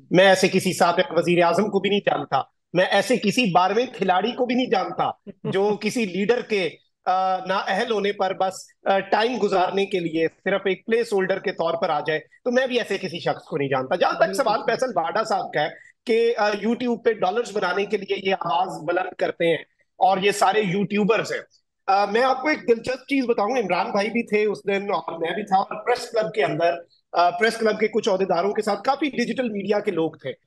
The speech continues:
Speaker 1: तो, अ, अरशद शरीफ शहीद के लिए हम एहतजाज कर रहे थे, इमरान भाई आए थे, अ, ला-, लाहौर से इस्लामाबाद।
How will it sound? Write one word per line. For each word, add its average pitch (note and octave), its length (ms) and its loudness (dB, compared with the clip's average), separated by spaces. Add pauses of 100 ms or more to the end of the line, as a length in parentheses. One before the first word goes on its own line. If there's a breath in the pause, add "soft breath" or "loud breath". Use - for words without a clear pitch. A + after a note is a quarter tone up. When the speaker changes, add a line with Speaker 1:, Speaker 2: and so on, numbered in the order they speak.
(340)
Speaker 1:
तो, B3+ 280 6
अ, C4 340 2
अरशद C4+ 220 2
शरीफ B3+ 280 2
शहीद G3+ 400 0
के B3 60 2
लिए A3 140 4
हम F#3+ 120 2
एहतजाज F3 480 0
कर F#3 140 -2
रहे F3+ 120 0
थे, F#3+ 120 -2
इमरान D#3+ 260 -2
भाई E3 260 -2
आए D3+ 140 0
थे, D#3 220 -2
अ, - 100 -10 (720)
ला-, D#3 360 2
लाहौर D3 360 2
से D#3+ 320 -2 (260)
इस्लामाबाद। E3+ 600 0